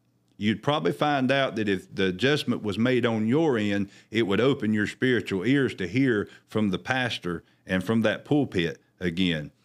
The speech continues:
Because the Bible plainly says, and you can't argue, you, well, you can argue the word of God, but it, it don't work. But he said himself,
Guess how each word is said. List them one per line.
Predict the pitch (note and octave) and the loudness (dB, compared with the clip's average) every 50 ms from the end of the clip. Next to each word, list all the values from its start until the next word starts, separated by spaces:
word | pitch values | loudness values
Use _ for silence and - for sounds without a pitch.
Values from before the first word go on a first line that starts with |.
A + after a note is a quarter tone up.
| _ _ _ _ _ - | _ _ _ _ _ -4
Because | A2 A#2+ A#2+ A#2+ - B2 A2+ A2 F#2 E2+ | -2 -2 0 0 0 0 0 0 -2 -2
the | G2 F#2+ | -4 -4
Bible | F#2+ G2+ A2+ B2+ C3 C3+ D3 D3+ C#3 | -2 0 0 0 0 0 0 0 0
plainly | C#3+ - C#3+ D3+ D#3+ D#3+ D#3+ D#3+ D#3+ D3 | 0 -2 0 0 2 2 2 2 0 0
says, | D3 - D3+ C#3+ C3 A2+ F#2+ F2+ E2+ F2+ | 0 0 0 0 2 0 0 -2 -2 -2
and | F#2 F#2 | 0 0
you | F#2+ G2+ G2 | 0 -2 -2
can't | - A#2+ B2 C3 C3+ | -2 0 0 2 2
argue, | D3 D3 D3 C#3 C3 - - - _ _ - | 2 0 0 -2 -2 -6 -8 -10 _ _ 0
you, | A#2 C3 D3 C#3+ - - | 2 2 2 0 -4 -6
well, | A2 A2 A2 A#2+ | -2 2 2 2
you | A#2 C3 C#3 | 4 2 2
can | C3+ A#2+ A2 | 2 2 2
argue | A#2 B2+ C3 B2+ G#2+ G#2 G#2 | 4 2 2 2 0 0 0
the | G#2 | 2
word | G2 G2+ G2 F#2 | 2 2 2 2
of | F2+ | 0
God, | F2+ F#2+ F#2+ G2 F#2 | 0 0 0 0 0
but | F#2 F2+ | -2 -4
it, | F2+ - G2 | -4 -4 -4
it | G2 F#2+ | -4 -2
don't | G#2+ G2+ F#2 D#2+ | 0 0 0 0
work. | G#2 A2 G2+ E2+ D#2 - _ _ _ _ _ _ _ _ _ | 0 0 0 0 -4 -8 _ _ _ _ _ _ _ _ _
But | - G#2 G#2+ - - - | -4 -2 -2 -2 -2 -2
he | - C3+ D#3+ E3 | 0 2 2 2
said | - - - D3 C#3 C#3+ C3 | 0 2 2 2 4 4 2
himself, | C3+ C#3 C3+ B2 - - B2 A2 G2+ G2+ F#2+ | 2 2 2 0 2 2 2 2 0 0 -4